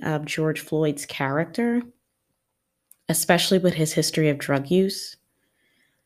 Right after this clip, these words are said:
Um, that's always quite sad when things like that can be used against you. It's almost, you know, a lot of people are saying they feel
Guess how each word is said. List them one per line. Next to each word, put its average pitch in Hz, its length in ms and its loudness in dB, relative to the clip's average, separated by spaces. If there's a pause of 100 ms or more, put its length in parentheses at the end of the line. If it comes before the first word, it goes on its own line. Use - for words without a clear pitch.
(340)
Um, 147 600 -4 (1700)
that's 214 240 2
always 214 340 8
quite 170 340 0
sad 151 640 -2 (460)
when 156 640 0
things 165 400 0
like 156 200 -2
that 151 260 2
can 170 140 -6
be 156 100 -2
used 151 320 -2
against 151 480 -2
you. 240 360 -2 (1000)
It's - 120 -6
almost, 170 540 2 (240)
you 180 140 0
know, 156 200 2
a 147 40 2
lot 151 180 2
of 156 80 -4
people 165 300 2
are 151 80 2
saying 147 380 2
they 143 160 2
feel 147 760 0